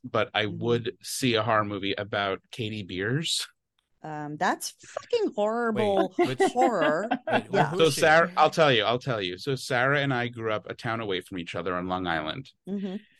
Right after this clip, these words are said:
Speaker 1: And when we were kids, there was a girl named Katie Beers. And Katie Beers disappeared from this giant,
Speaker 3: Oh, I remember you
Speaker 1: scary,
Speaker 3: saying something about this.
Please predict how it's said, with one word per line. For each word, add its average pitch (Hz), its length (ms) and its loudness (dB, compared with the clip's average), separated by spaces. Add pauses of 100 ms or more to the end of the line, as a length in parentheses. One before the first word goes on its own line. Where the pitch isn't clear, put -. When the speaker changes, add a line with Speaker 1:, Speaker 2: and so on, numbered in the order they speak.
(120)
Speaker 1:
And 113 140 -2
when 113 140 -2
we 117 60 -2
were 117 140 0
kids, 110 720 -2 (640)
there 113 100 0
was 110 220 -2
a 113 60 -6
girl 117 440 -2
named 113 240 -4
Katie 127 340 -4
Beers. - 720 -8 (220)
And 120 140 -4
Katie 143 300 2
Beers 120 420 4
disappeared 123 640 -4
from 107 220 -2
this - 180 -10
giant, 120 680 -2
Speaker 3:
Oh, 147 120 -14
I 151 60 -12
remember 139 260 -10
you 107 60 -6
Speaker 1:
scary, 139 480 4
Speaker 3:
saying 139 200 4
something 92 80 -12
about 85 280 -12
this. 82 120 -20